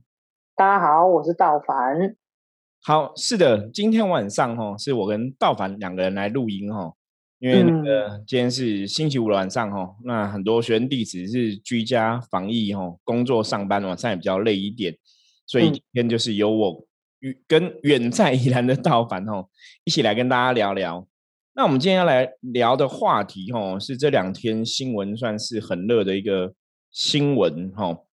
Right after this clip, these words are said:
Speaker 2: 它是六月三十号在彰化，吼，有一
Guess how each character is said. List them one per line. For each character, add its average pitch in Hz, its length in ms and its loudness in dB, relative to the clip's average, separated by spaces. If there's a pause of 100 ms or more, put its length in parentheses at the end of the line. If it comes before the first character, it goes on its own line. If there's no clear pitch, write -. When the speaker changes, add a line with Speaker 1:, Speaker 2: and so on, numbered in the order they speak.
(300)
Speaker 2:
它 117 200 -2
是 110 500 0
六 135 200 4
月 131 60 4
三 123 180 2
十 110 140 -2
号 113 180 0
在 95 540 0
彰 156 280 -2
化， 131 220 0
吼， 92 140 -8
有 87 160 -8
一 90 120 -12